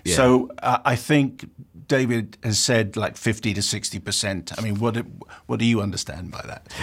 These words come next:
Speaker 1: Well, um, entirely fictional characters as the main core, the three of us. Yes, based upon actual characters. There's a Doctor Shields, you know, and then, uh, Valerie's character is based on this sort of Hannah Hawke and, uh, Oppenheim and,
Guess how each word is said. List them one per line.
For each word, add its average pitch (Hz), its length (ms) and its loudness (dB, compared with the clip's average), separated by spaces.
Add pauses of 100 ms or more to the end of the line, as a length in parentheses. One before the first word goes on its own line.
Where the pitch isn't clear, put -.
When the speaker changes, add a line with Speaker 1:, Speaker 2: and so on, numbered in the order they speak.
(120)
Speaker 1:
Well, 143 280 6
um, 135 360 6
entirely 160 520 6
fictional 147 480 2
characters 123 580 2
as 107 140 4
the 110 80 4
main 110 280 4
core, 95 380 4
the 82 100 0
three 113 300 4
of 78 100 2
us. 71 260 0 (320)
Yes, 302 240 4
based 220 380 4
upon 90 360 0 (120)
actual 104 320 0
characters. 92 560 0
There's 92 180 2
a 87 60 0
Doctor 98 320 -2
Shields, 98 640 4
you 98 60 2
know, 95 300 4
and 90 120 2
then, 87 120 0 (340)
uh, 92 200 2
Valerie's 98 460 4
character 95 500 0
is 82 100 0
based 90 360 0
on 87 160 2
this 87 160 0
sort 87 180 2
of 82 60 0
Hannah 90 320 2
Hawke 92 520 0
and, 82 200 2
uh, 85 180 -2
Oppenheim 90 720 0
and, 82 200 0